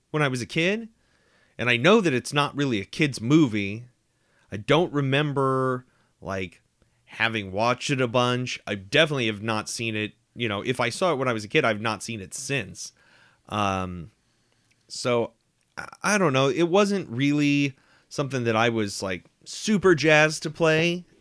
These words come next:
and obviously it was classic hard and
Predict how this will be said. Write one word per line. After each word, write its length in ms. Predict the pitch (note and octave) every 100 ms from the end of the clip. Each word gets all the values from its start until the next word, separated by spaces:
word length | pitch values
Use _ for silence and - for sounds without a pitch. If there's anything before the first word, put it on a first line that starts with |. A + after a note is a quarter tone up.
| -
and 400 | B2 A#2 A2 G2+ _ _ _ - A#2+
obviously 400 | B2 B2+ A#2+ A#2+
it 40 |
was 180 | A2 -
classic 460 | - C#3+ B2+ B2 -
hard 340 | B2 C3 C3
and 180 | G2